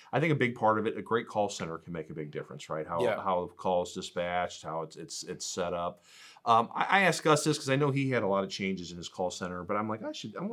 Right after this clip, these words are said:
Speaker 1: I'm intrigued to see what Jimmy says. As you have scaled from a, when I think I first met you, you were doing three million dollars to whatever number it is now. How is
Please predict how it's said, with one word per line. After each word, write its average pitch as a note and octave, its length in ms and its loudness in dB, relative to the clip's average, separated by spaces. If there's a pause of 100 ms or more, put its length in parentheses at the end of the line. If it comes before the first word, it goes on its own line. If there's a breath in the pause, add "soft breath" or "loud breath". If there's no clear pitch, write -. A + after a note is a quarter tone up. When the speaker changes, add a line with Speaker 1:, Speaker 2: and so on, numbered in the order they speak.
Speaker 1:
I'm D#3+ 200 -10
intrigued C3+ 440 -4
to - 60 -12
see A2+ 140 -4
what G2 120 -2
Jimmy G2 260 -4
says. E2 380 -4
As F#2+ 140 -8
you G#3+ 140 2
have C3+ 120 0
scaled G2 600 0
from F2+ 180 -2
a, D#2+ 180 -6 (440 soft breath)
when G#2+ 100 2
I A#2+ 60 8
think A#2 180 2
I G2+ 60 4
first G2+ 240 -2
met G2 180 0
you, G2+ 80 -4
you - 40 -4
were E2+ 40 -10
doing F2+ 160 -4
three F#2+ 180 -4
million F2+ 280 -4
dollars E2 440 -4
to D2+ 340 -10
whatever E2+ 520 -4 (460)
number F#2+ 320 -2
it F2+ 80 -4
is E2+ 180 -8
now. E2+ 360 -6 (640 soft breath)
How D4+ 300 0
is C#3+ 340 4